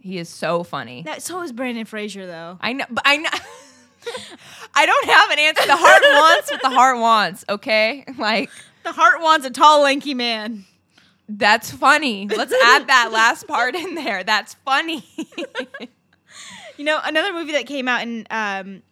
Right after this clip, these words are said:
Speaker 2: nineteen ninety-nine that it wasn't the first horror film that I, I watched, and I don't know if it would be characterized in modern terms as horror, but, uh, 'cause the first,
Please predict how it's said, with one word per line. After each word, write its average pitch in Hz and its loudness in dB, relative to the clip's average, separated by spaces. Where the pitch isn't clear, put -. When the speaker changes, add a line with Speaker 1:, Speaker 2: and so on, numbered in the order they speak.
Speaker 2:
nineteen 226 -10
ninety-nine 208 -12
that 214 -6
it 302 -8
wasn't 440 -6
the 381 -8
first - -8
horror 269 -6
film 285 -10
that 285 -10
I, 269 -8
I 247 -12
watched, 262 -6
and 277 -8
I 302 0
don't 403 -2
know 339 0
if 339 -12
it 302 -10
would 247 -10
be 254 -12
characterized 226 -12
in 240 -10
modern 240 -6
terms 269 -12
as 262 -18
horror, 277 -6
but, 247 -10
uh, 233 -10
'cause 226 -16
the 240 -12
first, 320 -8